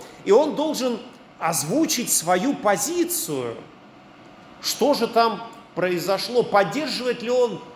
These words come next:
своих земляков, галилеян, или он поддерживает Понтия Пилата?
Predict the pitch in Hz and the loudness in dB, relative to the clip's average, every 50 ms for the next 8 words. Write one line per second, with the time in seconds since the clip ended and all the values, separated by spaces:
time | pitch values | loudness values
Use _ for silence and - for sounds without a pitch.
0 | - - - - 151 175 202 233 254 220 170 151 - 165 190 185 175 170 165 165 | -14 -8 -8 -4 0 0 0 0 0 -2 -4 -4 -4 -4 -4 -2 0 0 -2 0
1 | - 240 277 190 285 190 165 151 190 196 202 196 196 190 185 170 170 185 220 247 | 0 0 2 2 2 0 0 0 0 0 2 0 -2 -2 -2 0 0 0 2 2
2 | 262 262 254 240 - - - - - - - - - - - - 208 202 226 311 | 2 0 0 -2 -6 -12 -16 -20 -20 -20 -20 -20 -20 -20 -8 -4 0 4 4 4
3 | 277 254 - - 220 196 165 139 190 262 254 214 175 180 202 190 202 180 - - | 4 4 2 2 2 0 2 0 -4 -4 -4 -4 -6 -6 -4 -2 -2 -2 -2 -6
4 | - 214 233 233 233 196 - 214 202 190 - 202 208 202 214 202 170 139 - - | -6 -6 -4 -4 -4 -4 -6 -6 -6 -4 -2 -2 0 2 4 4 4 2 0 -6
5 | 123 | -10